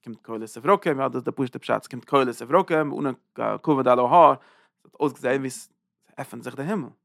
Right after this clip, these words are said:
דאס איז דער טאטש מאבל. אוקיי, נאך א שמועס. עס עפנט זיך דער הימל. עס, אה,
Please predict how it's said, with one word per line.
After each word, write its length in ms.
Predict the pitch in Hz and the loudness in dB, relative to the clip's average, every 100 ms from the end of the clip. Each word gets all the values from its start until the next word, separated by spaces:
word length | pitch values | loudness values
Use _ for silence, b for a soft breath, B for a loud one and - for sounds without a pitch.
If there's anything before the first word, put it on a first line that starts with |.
| _ | _
דאס 20 | |
איז 140 | 123 | -20
דער 120 | _ _ - | _ _ -20
טאטש 240 | 113 - | -20 -12
מאבל. 220 | 139 131 | -10 -10
אוקיי, 240 | - - - | -12 -20 -16
נאך 180 | 117 - | -14 -14
א 80 | |
שמועס. 360 | - - - - _ b b b | -16 -16 -16 -18 _ b b b
עס 0 | |
עפנט 240 | 131 139 139 | 0 2 -2
זיך 100 | 127 | 0
דער 160 | 147 | 2
הימל. 200 | 202 170 - b b b _ | 4 0 -4 b b b _
עס, 100 | - | -6
אה, 300 | 101 95 113 | -2 -2 -2